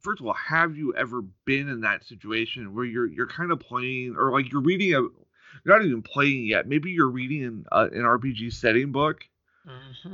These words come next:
Speaker 1: and, like, you find yourself, like, "I don't really wanna do the main part of this game, but I really wanna do this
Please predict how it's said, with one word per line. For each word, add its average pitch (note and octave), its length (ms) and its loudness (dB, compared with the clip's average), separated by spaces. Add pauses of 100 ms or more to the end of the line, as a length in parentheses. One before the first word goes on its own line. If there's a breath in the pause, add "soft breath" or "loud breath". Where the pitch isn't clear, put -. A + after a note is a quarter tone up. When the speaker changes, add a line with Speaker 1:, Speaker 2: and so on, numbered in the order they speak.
(100)
Speaker 1:
and, A#2 60 -2
like, A#2+ 200 0
you C#3 100 -2
find C#3 300 4
yourself, C#3+ 460 0
like, A2 100 -20 (120)
"I F3+ 40 -8
don't A3+ 220 -8 (100)
really E3+ 280 4
wanna D3+ 260 2
do C3+ 380 2
the B2+ 120 -2
main A#2 320 0
part E3+ 240 -2
of E3 120 0
this E3+ 160 -6
game, F3+ 540 0 (520)
but A#2+ 100 0
I C3 40 6
really F3+ 320 6
wanna D3 200 0
do C3 240 -6
this A#2 220 -6